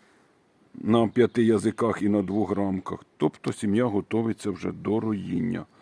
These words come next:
Це признак маточки. Матошники. Це признак матошники.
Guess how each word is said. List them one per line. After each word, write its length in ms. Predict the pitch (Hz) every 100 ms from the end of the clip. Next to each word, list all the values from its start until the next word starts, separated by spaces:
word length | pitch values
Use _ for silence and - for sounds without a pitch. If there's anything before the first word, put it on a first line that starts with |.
| - _ _ _
Це 140 | - 95
признак 520 | 98 120 95 104 -
маточки. 640 | 85 85 - - - 82 - _ _ _ - -
Матошники. 680 | 101 110 101 104 - - - _ -
Це 120 | 107
признак 440 | - 139 120 117 -
матошники. 680 | 92 95 104 - 87 -